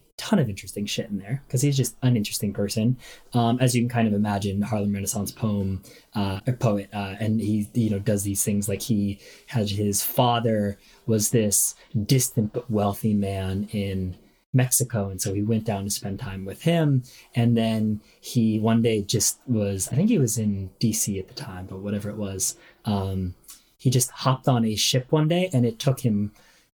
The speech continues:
to, like, he, he was working on this ship for, like, six months going through Africa, and he came back with, like, a monkey and shit, and, like, brought it back to, like, his family in Chicago or whatever they were from.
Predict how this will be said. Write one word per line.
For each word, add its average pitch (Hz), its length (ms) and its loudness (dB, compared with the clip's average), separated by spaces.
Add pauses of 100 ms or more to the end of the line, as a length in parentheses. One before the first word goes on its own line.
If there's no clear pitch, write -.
(120)
to, 123 120 4
like, 107 140 2
he, 131 160 4
he 120 80 2
was 113 240 0
working 101 580 0
on 110 200 2
this 110 140 2
ship - 340 0 (340)
for, 117 140 2
like, 107 240 0
six - 420 2
months 110 440 2 (200)
going 107 640 2
through 117 340 2
Africa, 123 520 0
and 120 100 2
he 135 100 4
came 135 240 2
back 110 240 -2
with, 101 120 -6
like, 101 160 -10
a 113 80 2
monkey 151 500 2
and 131 120 4
shit, 139 180 0
and, 113 80 -4
like, 107 140 -2
brought 127 180 4
it 123 100 0
back 107 280 -4
to, 117 120 -2
like, 107 260 -2 (300)
his 117 240 2
family 143 500 4
in 113 80 2
Chicago 147 520 2
or 117 220 2
whatever 135 320 4
they 131 120 4
were 120 140 4
from. 120 420 2